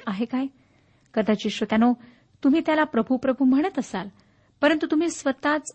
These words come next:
स्वतःच्या जीवनाचे प्रभू असाल. दुसऱ्या शब्दात, तुम्ही त्याला तुमच्या जीवनामध्ये कधीही प्रभुत्व दिले नसेल. असेच आहे, तर तुमच्या जीवनात निश्चितच गंभीर समस्या आहे. या ठिकाणी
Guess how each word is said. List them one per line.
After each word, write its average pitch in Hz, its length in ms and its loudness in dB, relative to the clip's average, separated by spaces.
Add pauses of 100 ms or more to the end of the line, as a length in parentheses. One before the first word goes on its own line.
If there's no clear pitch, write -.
(160)
स्वतःच्या 214 520 -4
जीवनाचे 226 460 -2
प्रभू 202 300 -4
असाल. 208 340 -8 (560)
दुसऱ्या 214 320 -2
शब्दात, 233 360 -2 (500)
तुम्ही 294 220 6
त्याला 330 200 2
तुमच्या 302 340 0
जीवनामध्ये 285 600 0
कधीही 247 360 2
प्रभुत्व 254 480 -2
दिले 214 260 -2
नसेल. 285 380 -4 (720)
असेच 214 300 -2
आहे, 208 280 -2 (460)
तर 226 40 -2 (100)
तुमच्या 214 300 2
जीवनात 220 500 -2
निश्चितच 240 640 -2 (400)
गंभीर 233 420 4
समस्या 196 440 -4
आहे. - 340 -14 (800)
या 214 60 4
ठिकाणी 247 360 0